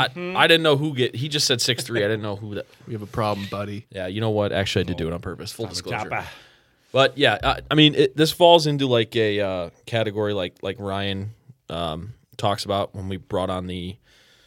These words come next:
Speaker 2: October beers and the Christmas
Speaker 1: Mm-hmm.
Speaker 2: beers. It's, like, not
Speaker 1: You
Speaker 2: you know.
Speaker 1: jam?
Speaker 2: Yeah, I mean, it's good. Like, I'm gonna drink this and enjoy it. But, like, if I'm going out and, uh,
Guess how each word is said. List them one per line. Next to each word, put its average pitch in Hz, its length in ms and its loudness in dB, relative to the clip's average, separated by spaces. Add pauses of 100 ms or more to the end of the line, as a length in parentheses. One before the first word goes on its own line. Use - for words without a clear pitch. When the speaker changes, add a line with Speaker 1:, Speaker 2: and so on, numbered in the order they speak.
(160)
Speaker 2:
October 104 420 -2
beers 101 320 -2
and 101 80 -6
the 92 60 -8
Christmas 101 320 -6
Speaker 1:
Mm-hmm. 98 80 -14
Speaker 2:
beers. 98 400 -6
It's, 98 180 -6
like, 104 220 0
not 107 320 -2 (400)
Speaker 1:
You 110 60 -12
Speaker 2:
you 110 180 -6
know. 110 80 -4
Speaker 1:
jam? 147 220 -6 (580)
Speaker 2:
Yeah, 104 200 -2
I 123 80 0
mean, 151 200 0
it's 143 120 -2
good. 139 460 4
Like, 113 140 -2
I'm 131 80 0
gonna 139 140 2
drink 117 220 2
this 113 180 0
and 101 80 -4
enjoy 104 320 6
it. 98 200 2
But, 95 140 0
like, 95 160 -2
if 98 100 -8
I'm 110 140 -2
going 101 260 -4
out 95 300 0 (760)
and, 92 340 -4
uh, 87 240 -4